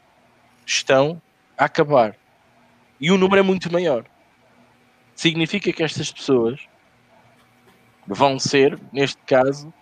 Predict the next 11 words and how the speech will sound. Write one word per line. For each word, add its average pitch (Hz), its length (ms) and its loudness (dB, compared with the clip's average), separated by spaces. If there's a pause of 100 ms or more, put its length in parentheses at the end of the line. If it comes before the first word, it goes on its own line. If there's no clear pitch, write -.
(440)
as 127 140 0
próximas 165 720 0 (360)
a 151 100 -4
ser, 131 480 -4
eh, 113 580 -12 (920)
neste - 160 -20
caso, 104 440 0
ou 104 260 2
ultrapassaram 151 540 2
mesmo 127 340 -4
isto, - 240 -10